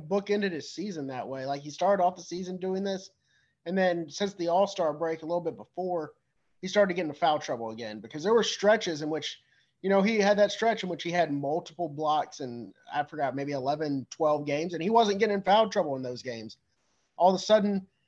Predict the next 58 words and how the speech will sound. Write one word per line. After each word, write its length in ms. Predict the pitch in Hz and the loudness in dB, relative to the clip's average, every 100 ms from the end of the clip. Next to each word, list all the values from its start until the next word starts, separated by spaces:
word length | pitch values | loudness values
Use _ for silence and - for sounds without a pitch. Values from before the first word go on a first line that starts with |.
| _ | _
he's 140 | 196 202 | 0 4
getting 200 | 240 196 | 4 4
in 60 | |
foul 240 | 214 220 220 | 8 8 8
trouble 300 | 214 170 156 | 4 0 0
again, 320 | 151 151 147 - | -2 -4 -4 -4
and 100 | 180 | -4
he's 140 | 160 | 2
not 340 | 196 208 185 | 6 6 4
getting 160 | 180 147 | -4 -6
as 140 | 135 | -8
many 180 | 139 127 | -8 -8
blocks. 400 | 117 131 127 113 | -8 -6 -6 -6
I 40 | 147 | -6
mean, 100 | 170 | -4
he's 140 | 190 | -2
still 200 | 233 226 | 4 6
having 320 | 208 202 180 | 6 4 2
games 320 | 156 175 175 156 | 2 0 0 -4
where 140 | 156 | -4
he 80 | 151 | -4
has 160 | 139 | -6
getting 240 | 175 123 123 _ _ _ _ _ - | -8 -8 -10 _ _ _ _ _ -10
two, 160 | - 220 | -2 -2
three, 440 | 196 208 202 185 - _ _ _ _ | 0 -2 -2 -4 -10 _ _ _ _
multiple 320 | 185 202 185 151 | 2 2 0 2
blocks 340 | 175 196 - | 6 6 4
in 60 | 170 | -2
a 60 | |
game, 320 | 156 214 202 | 2 4 4
but 100 | 170 | 0
it 60 | 160 | -2
just 180 | 190 190 | -2 -2
doesn't 200 | 190 139 | -2 -2
seem 360 | - 196 180 135 _ _ _ _ _ _ _ _ _ _ _ _ - | 0 0 0 -6 _ _ _ _ _ _ _ _ _ _ _ _ 2
as 160 | 202 190 | 2 4
many, 460 | 202 220 240 214 _ - | 4 4 -2 -8 _ -2
and 80 | 202 | 0
he's 100 | 196 | 0
getting 140 | 202 | 0
into 120 | 190 | 0
more 200 | 185 185 | 2 2
foul 220 | 196 190 | 6 6
trouble. 340 | 180 175 139 131 | 6 0 0 -2
And 100 | 139 | -2
I 60 | |
think 260 | 160 180 147 | -2 -4 0
that 240 | 170 185 | 4 4
has 220 | 156 165 165 | 4 -2 -2
a 40 | |
little 140 | 175 | -2
bit 160 | 165 147 | -2 -6
to 80 | 143 | -8
do 180 | 160 156 | -6 -4
with 200 | 147 156 | -6 -8
his 100 | 147 | 0
offensive 440 | 180 185 143 120 | 0 0 -6 -8
struggles. 500 | - 143 139 139 | -4 -4 -2 -6